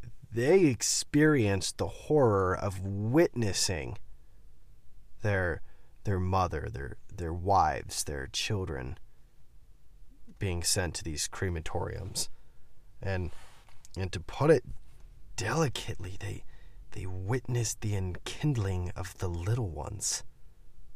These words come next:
And, oh, how, how terrible is that? They witnessed the theft of one's virtue and innocence. There, there were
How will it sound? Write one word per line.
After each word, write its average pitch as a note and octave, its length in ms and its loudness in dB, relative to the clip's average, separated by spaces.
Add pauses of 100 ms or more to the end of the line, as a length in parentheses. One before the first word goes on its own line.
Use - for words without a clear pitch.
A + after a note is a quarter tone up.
(760)
And, F#2 360 -4 (1500)
oh, - 460 -2 (500)
how, - 640 2 (140)
how - 320 -2 (100)
terrible F2+ 680 4
is F2+ 140 -2
that? F#2 380 -2 (1080)
They G#2 100 2
witnessed A#2+ 540 0
the F#2+ 100 -2
theft - 920 -2 (420)
of G#2+ 140 -2
one's G#2 300 2
virtue A2+ 680 0
and - 180 -4
innocence. A#2+ 760 0 (3750)
There, A2 260 4
there A#2 180 4
were G#2 220 4